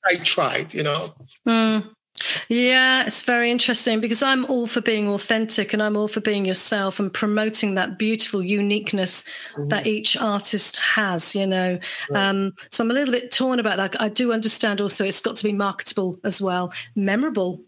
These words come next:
Speaker 2: It's got to be memorable, especially if you're amongst other artists, 'cause there is an element of competition there. Um, although I think when you're trying to develop as an artist, it's best not to think of it that way. You just do your thing. You
Speaker 1: Mm-hmm.
Speaker 2: do your thing, concentrate on your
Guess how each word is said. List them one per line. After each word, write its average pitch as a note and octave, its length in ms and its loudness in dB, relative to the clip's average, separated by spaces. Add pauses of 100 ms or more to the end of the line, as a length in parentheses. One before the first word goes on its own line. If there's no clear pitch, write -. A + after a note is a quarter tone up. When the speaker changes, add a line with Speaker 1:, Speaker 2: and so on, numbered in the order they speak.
(260)
Speaker 2:
It's - 180 0
got A3 80 -2
to G#3 60 0
be G3+ 40 -2
memorable, A3 360 0
especially G3+ 520 2
if F#3 140 -6
you're G3 120 2
amongst G3 340 2
other G3 200 -2
artists, G3+ 280 2
'cause A#3 140 -2
there D4+ 100 0
is C4 100 0
an A#3 80 2
element A3+ 320 0
of G#3 100 -8
competition G#3 580 0
there. F#3 240 0 (500)
Um, G#3 360 0
although A3 400 0 (140)
I - 40 -8
think A3 300 -2
when A3 140 2
you're G3+ 100 0
trying G#3+ 240 2
to - 120 0
develop G3+ 460 0
as G3 180 0
an G3 100 0
artist, G3 600 0 (360)
it's - 160 2
best - 260 0
not A#3 140 -2
to G3+ 80 0
think G#3 240 -4
of G3+ 80 0
it G#3 140 -2
that G3+ 180 -2
way. G#3 160 0
You A#3 140 0
just - 260 2
do F#3+ 80 2
your F3 160 -2
thing. E3+ 360 0 (320)
You - 60 -2
Speaker 1:
Mm-hmm. F3 60 -2
Speaker 2:
do G3+ 80 0
your G3 140 0
thing, G3+ 240 0
concentrate G3+ 520 2
on F#3 140 0
your F3+ 320 0